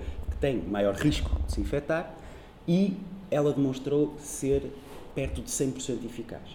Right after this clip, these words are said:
E, portanto, aquilo que tem acontecido é que se pensa que possa ser este passo final ou este, ou a facada final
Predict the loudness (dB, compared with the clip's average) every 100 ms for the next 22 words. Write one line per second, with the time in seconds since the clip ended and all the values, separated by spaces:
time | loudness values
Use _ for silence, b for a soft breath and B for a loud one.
0 | -12 -12 -2 -2 -2 -2 -2 0 -2 -2
1 | -4 -4 -2 0 0 -2 -2 -2 -2 -2
2 | -2 -4 -4 -4 -2 0 4 4 4 0
3 | -4 -4 -4 -2 0 -2 -4 -10 B B
4 | B -2 -2 -6 -2 2 2 2 0 0
5 | 0 -2 -2 -2 0 -2